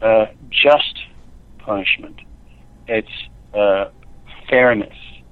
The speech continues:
Uh, that has a value in itself. The, uh, the group agreeing that somebody really deserves to be punished is, is essential. And I think what the story shows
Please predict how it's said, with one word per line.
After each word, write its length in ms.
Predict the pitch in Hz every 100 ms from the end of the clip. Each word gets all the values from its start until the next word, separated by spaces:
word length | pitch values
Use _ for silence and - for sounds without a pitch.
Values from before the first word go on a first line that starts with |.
| - - - -
Uh, 200 | 104 101 101
that 320 | 120 123 - - - - -
has 260 | - 127 120
a 100 | 110
value 420 | 101 110 110 107
in 140 | 101 104
itself. 500 | 95 - - 101 95 -
The, 320 | 120 117 113 101 - - - - - -
uh, 500 | 110 107 101 98 95 - -
the 100 | 117 104
group 400 | 117 135 143 - - - - - - - -
agreeing 840 | 110 - 113 135 143 127 104 95 -
that 100 | 107 - -
somebody 340 | 113 110 104
really 320 | 98 110 107
deserves 640 | 101 98 98 104 101 98 -
to 140 | 104
be 60 | 98
punished 500 | - 92 95 - -
is, 380 | 113 110 104 - - - - -
is 100 | - 120
essential. 480 | 120 160 175 113 98
And 80 | 98
I 60 | 117
think 160 | 120
what 140 | 113 -
the 80 |
story 420 | - - 113 104 98
shows 300 | 120 123